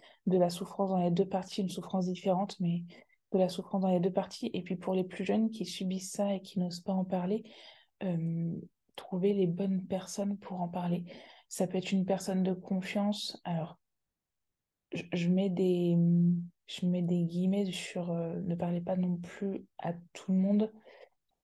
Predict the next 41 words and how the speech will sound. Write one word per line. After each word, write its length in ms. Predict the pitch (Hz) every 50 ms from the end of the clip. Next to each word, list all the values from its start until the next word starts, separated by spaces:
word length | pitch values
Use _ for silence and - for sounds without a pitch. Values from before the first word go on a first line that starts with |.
| _ - 262
C'est 160 | - - 185
difficile 420 | 175 190 170 196 185 - 185 170
ce 60 | 175
que 100 | - 190
je 60 | 175 160
vais 100 | 160 160
dire 200 | 160 175 170 175
parce 200 | - 156 151 -
que 400 | - 170 170 165 165 170 175 170
c'est 420 | 170 - - 165 165 165 165 170
un, 180 | 170 170 175 175
une 200 | 170 175 180 175
manière 300 | 175 175 175 185 180 -
protégée, 440 | - 196 185 - 196 190 185 202
mais 120 | 196 190 185
si 200 | 185 - - 196
vous 140 | 185 190 190
voulez 200 | 190 185 196 190
pas 160 | 190 208 208
qu'il 180 | 208 - -
y 20 | 180
ait 40 | 175
trop 280 | - - - 208 202
d'éclat 340 | 185 190 185 190 - 202 196
dans 80 | 190 180
la 140 | 180 175
famille, 440 | 170 175 180 160 165 180 196 208 196
faites 300 | 190 - - - 175 175
attention 480 | 180 175 175 185 180 175 - - 202 185
à 80 | 180
qui 160 | 175 175 - -
vous 180 | 190 180 175 175
en 100 | 175 175
parlez, 300 | 175 185 185 190 214 220
puisque 240 | 220 - - - -
norma-, 400 | 180 170 175 175 175 170 170 - - -
notamment 420 | 185 185 180 185 - 175 175 196
si 220 | 185 - - - 185
vous 160 | 175 175 175
en 100 | 175 175
parlez 440 | 175 190 180 180 185 196 202 196